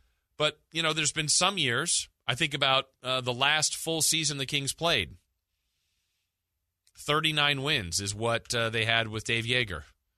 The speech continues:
That was ninth. That would have been a play-in team. Other years, thirty-nine is maybe twelfth, thirteenth. Uh, there's been a, a fifty-win team,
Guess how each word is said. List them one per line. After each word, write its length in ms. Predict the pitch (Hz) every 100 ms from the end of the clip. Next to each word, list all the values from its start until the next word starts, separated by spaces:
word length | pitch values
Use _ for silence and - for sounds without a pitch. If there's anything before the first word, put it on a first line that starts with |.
| _
That 80 | 131
was 120 | 160
ninth. 440 | 131 143 120 - - _ _ _ _
That 100 | 139
would 100 | 170
have 40 | 160
been 120 | 123
a 40 |
play-in 300 | 113 104 90
team. 280 | 87 92 139 - _ _ _ _ _ _
Other 200 | 131 165
years, 480 | 165 120 135 139 - - _ -
thirty-nine 760 | - 139 139 131 131 131 127
is 200 | 127 120
maybe 340 | 123 127 127 - _ _
twelfth, 480 | - 147 185 - - - _ _ _
thirteenth. 540 | 156 151 175 139 - _ _ _ _ _ _ _ _ -
Uh, 160 | 107
there's 160 | 117 110
been 220 | 139 131
a, 180 | 127 123 127
a 260 | 113 110 101 _ _ _
fifty-win 720 | - 175 190 196 156 123 107
team, 420 | 90 98 95 139